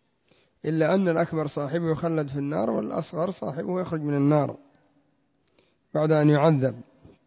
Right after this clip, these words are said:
ويستدل على ذلك بقول الله عز وجل: "إن الله لا يغفر أن يشرك به."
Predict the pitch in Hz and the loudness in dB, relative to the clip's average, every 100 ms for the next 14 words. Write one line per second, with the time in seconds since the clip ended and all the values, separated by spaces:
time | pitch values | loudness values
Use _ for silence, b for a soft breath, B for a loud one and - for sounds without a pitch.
0 | _ _ _ _ _ _ _ _ _ _ | _ _ _ _ _ _ _ _ _ _
1 | _ _ b b b - 143 143 - 151 | _ _ b b b -6 -2 -2 0 2
2 | 165 156 143 135 151 170 170 147 156 151 | 4 4 4 0 0 2 0 0 0 2
3 | 147 147 143 139 156 170 156 147 151 151 | 2 2 0 2 2 0 0 0 0 0
4 | 147 156 160 139 147 143 147 151 139 135 | 0 0 0 -2 -2 -2 -2 -2 -4 -2
5 | 143 | -2